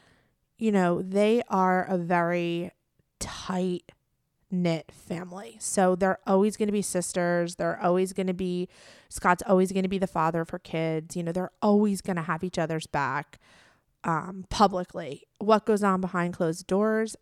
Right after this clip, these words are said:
is another story. I think, you know, we see Kim struggles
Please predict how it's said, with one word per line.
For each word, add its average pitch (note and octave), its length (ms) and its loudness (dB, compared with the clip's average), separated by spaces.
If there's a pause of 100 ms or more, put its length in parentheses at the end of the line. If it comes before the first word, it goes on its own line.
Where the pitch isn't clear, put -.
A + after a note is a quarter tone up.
is F#3+ 160 -2
another E3+ 380 -2
story. - 560 -8 (480)
I G3+ 180 -2
think, G3 640 -4
you G3+ 120 -4
know, F3+ 180 4
we F#3+ 340 -2
see F#3 600 -2 (680)
Kim G3+ 320 2
struggles B3+ 880 2